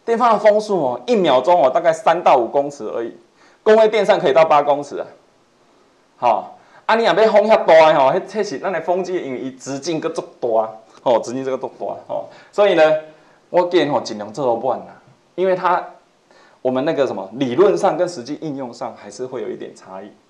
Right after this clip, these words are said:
有人就说做到八片，其实八片跟六片差不多了。好，啊，还没回答大家的问题，为什么风机都是三片？因为，因为他们去访问说为什么做三片，他一开始做两片，两片哦，对于风机的耗损太高，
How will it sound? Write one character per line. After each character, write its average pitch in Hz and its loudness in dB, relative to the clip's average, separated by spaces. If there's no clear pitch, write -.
有 123 -2
人 135 -2
就 175 -2
说 180 -2
做 175 -4
到 147 2
八 139 0
片， 120 -8
其 135 -16
实 143 -12
八 147 2
片 143 -2
跟 139 -2
六 135 -2
片 117 -8
差 107 -12
不 98 -12
多 95 -12
了。 - -18
好， - -18
啊， 180 2
还 160 0
没 165 4
回 143 4
答 147 6
大 151 4
家 143 6
的 135 4
问 143 4
题， - -8
为 202 4
什 135 -4
么 117 0
风 147 -4
机 151 -6
都 147 -2
是 139 -4
三 131 -2
片？ 127 -6
因 220 2
为， 165 -2
因 202 -2
为 208 2
他 196 -2
们 180 -4
去 180 -2
访 135 -2
问 147 -8
说 160 -2
为 180 -4
什 135 -4
么 120 -6
做 143 0
三 147 -4
片， 139 -6
他 202 -2
一 208 -4
开 202 4
始 135 2
做 160 0
两 101 -4
片， 120 -8
两 170 4
片 226 0
哦， 214 4
对 208 4
于 - 6
风 196 0
机 190 -6
的 160 4
耗 170 2
损 113 -10
太 143 -4
高， 131 0